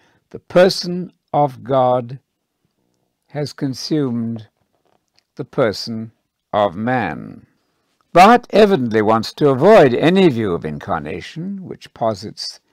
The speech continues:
the analogy of the indwelling of the Spirit in an individual.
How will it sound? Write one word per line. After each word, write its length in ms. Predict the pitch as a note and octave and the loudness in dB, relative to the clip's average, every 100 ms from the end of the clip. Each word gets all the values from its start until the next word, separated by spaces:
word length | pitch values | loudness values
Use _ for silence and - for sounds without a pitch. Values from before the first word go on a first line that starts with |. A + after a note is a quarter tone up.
| _ _ | _ _
the 120 | - F2 | -14 -10
analogy 760 | F2 A2 A#2+ A2+ B2 A2+ A#2 _ _ _ _ _ _ | -4 -2 -4 -8 -10 -10 -10 _ _ _ _ _ _
of 220 | - F#2 E2+ | -12 -12 -12
the 100 | - | -10
indwelling 640 | C#3+ B2+ A#2+ C3 B2 G#2+ | -8 -6 -2 -2 -2 -6
of 100 | D#2+ | -8
the 80 | F2 | -12
Spirit 720 | - - D#3 D3+ E3 E3+ - | -14 -2 2 4 4 -2 -14
in 300 | - A#2 F#2+ | -16 -12 -8
an 220 | F#2 F#2+ | -8 -8
individual. 840 | F#2 F2+ F2 G2 B2 E3+ G3+ G#3+ | -8 -8 -10 -8 -6 -4 -6 -6